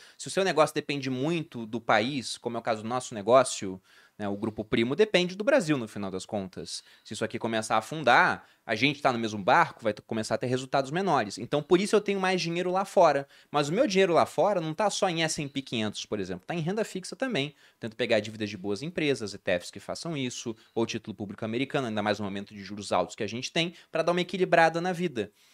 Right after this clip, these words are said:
Só que o que acontece é que o cara que é empreendedor geralmente gosta de correr muito risco. Então, o que ele faz é investir muito mais em ações, porque ele não se importa de correr risco. O cara que é funcionário público, ele gosta de segurança, por isso ele foi pra essa área e fez um concurso.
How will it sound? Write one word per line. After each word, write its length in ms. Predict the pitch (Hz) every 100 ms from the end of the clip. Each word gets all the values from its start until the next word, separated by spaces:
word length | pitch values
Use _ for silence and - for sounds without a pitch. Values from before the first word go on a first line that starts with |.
| _
Só 100 | -
que 60 | 143
o 40 |
que 60 | 170
acontece 480 | 175 160 180 185 180
é 20 |
que 160 | - 175
o 80 | 131
cara 180 | 156 156
que 80 |
é 40 | 151
empreendedor 340 | 151 143 143
geralmente 340 | 147 151 151 147
gosta 140 | 147
de 60 | -
correr 160 | 139
muito 200 | 139 139
risco. 400 | 143 120 - 104 _ _ _ _ -
Então, 300 | 120 113 127
o 40 |
que 60 | 127
ele 120 | 139
faz 540 | - 139 131 151 - -
é 60 | -
investir 260 | 123 -
muito 180 | 123 127
mais 220 | 131 123
em 60 | 139
ações, 520 | 139 160 131 127 - -
porque 180 | - 120
ele 60 |
não 100 | 127
se 120 | 131
importa 340 | 135 147 131 -
de 60 |
correr 260 | - 104 98
risco. 400 | 95 - - 95 - -
O 60 | -
cara 180 | 143 151
que 80 | -
é 20 |
funcionário 300 | - 135 107
público, 640 | - 185 110 95 - 101 -
ele 260 | 120 131
gosta 340 | 117 131 156 196
de 60 |
segurança, 540 | - 160 123 95 90 -
por 180 | - 123
isso 160 | -
ele 80 | 151
foi 160 | - 123
pra 140 | 123
essa 160 | 117 113
área 100 | 107
e 40 |
fez 200 | - 104
um 80 | 104
concurso. 640 | 104 98 101 90 - -